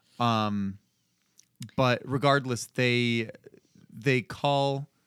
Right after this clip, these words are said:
line's busy. So he calls the operator and asks the operator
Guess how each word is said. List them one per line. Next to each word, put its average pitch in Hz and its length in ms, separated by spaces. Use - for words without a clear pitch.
line's 120 380
busy. 107 520
So 104 640
he 208 400
calls 120 480
the 110 140
operator 92 840
and 110 680
asks 117 400
the 117 140
operator 107 720